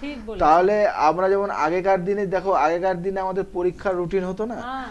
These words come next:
Speaker 2: আমরা কিন্তু এক মাস দু মাস আগে থেকে পেয়ে যেতাম পরীক্ষার রুটিন। তো ওরকম যদি তোমাদের জীবনে বছর, একটা বছরের রুটিন যদি তুমি বছরের শুরুতে করে নিতে পারো, তাহলে আমি বলবো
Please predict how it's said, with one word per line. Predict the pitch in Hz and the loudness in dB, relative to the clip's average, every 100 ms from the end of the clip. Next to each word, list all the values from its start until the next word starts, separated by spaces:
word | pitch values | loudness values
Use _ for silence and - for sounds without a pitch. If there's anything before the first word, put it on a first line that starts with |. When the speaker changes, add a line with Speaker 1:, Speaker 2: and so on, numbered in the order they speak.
| - - | -10 -4
Speaker 2:
আমরা | 160 180 | -2 0
কিন্তু | 185 190 | 0 0
এক | 185 165 180 | 2 0 -2
মাস | 185 180 | -4 -4
দু | 165 | -4
মাস | 185 185 175 | -4 -2 0
আগে | 156 170 | 0 0
থেকে | 180 175 | -2 -4
পেয়ে | 170 170 156 | -4 -2 0
যেতাম | 147 143 | 0 -2
পরীক্ষার | 147 147 143 143 135 | -2 -2 -2 -4 -4
রুটিন। | 131 120 113 - - 202 - 175 | -4 -8 -12 -16 -18 -18 -12 -6
তো | 180 | -4
ওরকম | 156 175 185 208 208 | -2 -2 0 -2 -2
যদি | 208 | -2
তোমাদের | 202 202 208 165 | -2 0 0 0
জীবনে | 147 170 196 170 175 214 - - - 135 | -2 0 0 -2 -4 -6 -14 -20 -10 2
বছর, | 160 165 202 156 - - | 4 4 2 2 0 -4
একটা | 156 - 214 | -4 -2 -2
বছরের | 190 196 196 214 196 | 0 0 0 0 0
রুটিন | 185 208 196 | 0 -2 -2
যদি | 196 202 | 0 0
তুমি | 196 202 | -2 -4
বছরের | 185 170 170 202 | -2 -2 2 0
শুরুতে | 196 - 196 202 | 0 -2 -4 -2
করে | 196 185 185 | -4 -4 -6
নিতে | 185 180 | -6 -6
পারো, | 180 156 143 117 - - - - - - - | -4 -4 -4 -4 -10 -18 -20 -20 -20 -12 -4
তাহলে | 147 170 180 | 0 2 0
আমি | - 139 165 190 | -2 -4 -4 -2
বলবো | 160 147 127 120 | 0 0 -2 -8